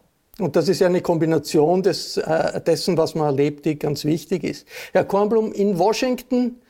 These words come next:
äh, das erleben wir alle, regiert Joe Biden kraftvoller, entschlossener, als viele das angenommen haben. Äh, Tennessee, der Staat, in dem Sie sich jetzt befinden, ist ein Südstaat.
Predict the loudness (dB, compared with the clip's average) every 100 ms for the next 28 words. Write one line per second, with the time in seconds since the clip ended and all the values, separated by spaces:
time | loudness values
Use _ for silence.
0 | -20 -20 _ 2 2 2 -2 -4 -6 -12
1 | -16 -20 -20 -20 -6 2 2 4 2 4
2 | 4 2 2 0 0 -2 0 2 4 2
3 | 0 0 2 0 -2 -4 -4 0 0 -2
4 | -6 -2 0 0 -2 -6 -16 -6 -4 -2
5 | 0 0 0 0 0 0 -2 -8 -20 -20
6 | -10 -2 0 0 0 2 4 2 0 -2
7 | -2 -2 -2 0 0 0 -4 -10 _ _
8 | _ -10 -8 -8 -2 2 2 2 2 2
9 | 2 -2 -4 -4 -2 2 2 0 0 0
10 | 0 -2 -2 0 0 0 -2 0 0 0
11 | 2 0 0 0 2 2 0 2 2 -2